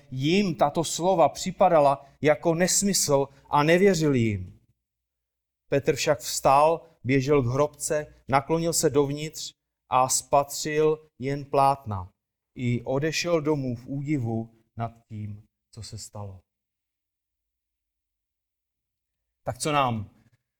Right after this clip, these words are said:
co nám tento text říká o vzkříšení? Jaké, jaké důrazy v něm vidíme? Tak podíváme se na dvě důležité skutečnosti.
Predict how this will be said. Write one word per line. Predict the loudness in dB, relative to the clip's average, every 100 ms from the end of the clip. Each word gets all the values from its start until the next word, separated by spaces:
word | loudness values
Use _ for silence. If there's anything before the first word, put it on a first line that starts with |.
| _ _
co | -8
nám | -4 -4
tento | -4 -4 -2
text | -2 -4 -6
říká | -8 -10 -4 -2 0
o | -2 -4
vzkříšení? | -6 -10 -8 -4 -4 -2
Jaké, | -2 4 4 4
jaké | 2 2
důrazy | 2 0 4 4 4 0 -6 -8 _ -10
v | -6
něm | -4 -4 -4 -8
vidíme? | -8 -8 -4 -2 -2 -6 _ _ _ _ _ _ -12
Tak | -10 -6
podíváme | -6 2 2 2 -2
se | -6
na | -4
dvě | -4 0 0
důležité | 0 -4 -4 -4 -6 -2 -2
skutečnosti. | -2 -8 -10 -10 -10 -10 -12 -14 -16